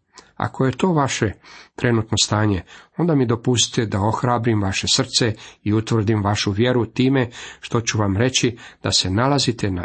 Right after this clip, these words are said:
istom putu kojeg je i Bog slijedio i dao taj put na koncu vodi u svjetlosti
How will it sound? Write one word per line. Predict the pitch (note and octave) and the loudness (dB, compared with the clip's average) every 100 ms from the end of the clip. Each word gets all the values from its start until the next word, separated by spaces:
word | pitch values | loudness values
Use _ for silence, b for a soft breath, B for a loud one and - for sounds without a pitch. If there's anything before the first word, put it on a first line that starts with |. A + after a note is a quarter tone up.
| - | -2
istom | F3+ G3+ - A2 F#2+ | 0 0 -2 -4 -2
putu | - C#3 C3+ C3+ B B B | -2 -2 0 -2 B B B
kojeg | - A#2+ A2 G2+ | -2 2 2 2
je | G2+ F#2 - | -2 -2 -4
i | - | -6
Bog | F#2 C#3 D#3+ E3 - _ B B B | -2 0 0 0 -6 _ B B B
slijedio | - - B2 A#2+ A#2+ A2 B B _ | -4 0 0 2 2 0 B B _
i | G#2 | -4
dao | G2 B2+ C#3 C3+ - b b b b b _ _ _ _ | 0 0 2 0 -4 b b b b b _ _ _ _
taj | - C#3 C3+ | -2 0 0
put | - G#2+ G2+ - - | -2 -2 -2 -4 -6
na | G#2 | -4
koncu | - A#2 B2 - G2 | -2 0 0 -2 -4
vodi | F#2+ C#3 D3+ C#3+ - b b | 0 0 2 0 -4 b b
u | - | -6
svjetlosti | - A#2 A#2 A#2+ A2+ - G2 | -2 0 0 0 0 0 -2